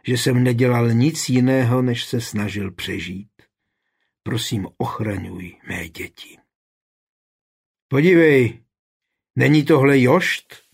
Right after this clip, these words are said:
ten, co kdysi sloužil na Choustníku?“ Zaslechl jakoby z dálky hlas, který nepoznával. Pak ucítil tupý úder do hlavy. Jošt zemřel.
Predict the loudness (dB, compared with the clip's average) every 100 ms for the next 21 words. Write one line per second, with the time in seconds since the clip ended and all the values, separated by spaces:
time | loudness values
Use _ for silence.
0 | _ _ _ -2 0 2 0 0 0 0
1 | 2 2 2 0 0 -2 -4 -4 -2 -2
2 | 0 -4 -4 -6 _ _ _ _ _ _
3 | -14 -6 -4 -2 -4 -2 -4 -2 -4 -4
4 | -4 -4 -2 -2 -4 -6 -6 -6 -6 -8
5 | -14 -14 -10 -6 -6 -6 -10 -10 -10 -10
6 | -10 -10 -12 -14 _ _ _ _ _ _
7 | _ _ _ _ -4 -2 -4 -2 -2 2
8 | 4 4 2 0 -2 0 -2 -4 -2 -4
9 | -2 -2 -2 -6 -6 -6 -8 -12 -16 -18
10 | _ _ _ _ _ _ _ _ _ _
11 | _ -12 -10 -8 -10 -12 -16 -14 -14 -14
12 | -16 -18